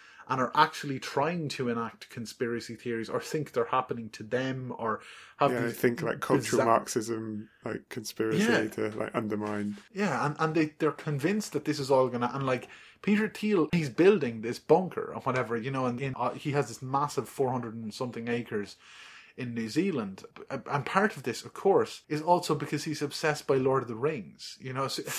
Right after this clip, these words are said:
Speaker 1: <laughs> so this tendency of conspiracy theories to take what's in front of you, as you said from the Jameson quote, right, are kind, you're kind of ambiently aware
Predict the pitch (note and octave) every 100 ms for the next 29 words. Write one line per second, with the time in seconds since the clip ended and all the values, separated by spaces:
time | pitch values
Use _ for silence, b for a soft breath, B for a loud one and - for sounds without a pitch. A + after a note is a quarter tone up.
0 | - - - - - E3+ D3 G#3+ G#3 -
1 | - F3 G3 G#3 F#3+ - C3+ C#3 A#2+ -
2 | G#2 A2 G#2 G2+ - B B B - A2
3 | - F3+ - E3+ D#3 C3+ - C3 A#2 G#2
4 | F#2+ F#2+ F#2 B B C3 A#2+ A#2+ C3+ B2+
5 | A2 A#2+ A2 G#2+ B2 A#2+ A2 G#2+ A#2 G2
6 | A2+ G#2+ A#2+ - B2+ A#2+ B2 D3 D3 C#3
7 | E3 F#3 F#3 F#3 D#3+ D#3 C3+ A#2 A#2+ A2
8 | G2+ G2+